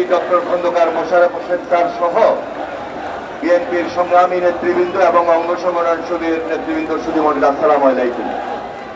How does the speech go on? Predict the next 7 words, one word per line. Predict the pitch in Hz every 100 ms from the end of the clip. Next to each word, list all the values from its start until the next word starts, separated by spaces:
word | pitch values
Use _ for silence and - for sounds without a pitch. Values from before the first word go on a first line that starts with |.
| - - - - - - - - - -
আপনারা | 208 208 208
জানেন | 208 220 233 233 226 220 - - - - - - - - - - - - - 339 - - - -
যে | 180 185
বরাবরই | 226 233 233 247 254 247
আওয়ামী | 220 226 226
লীগ | 233 233 220
একটা | 226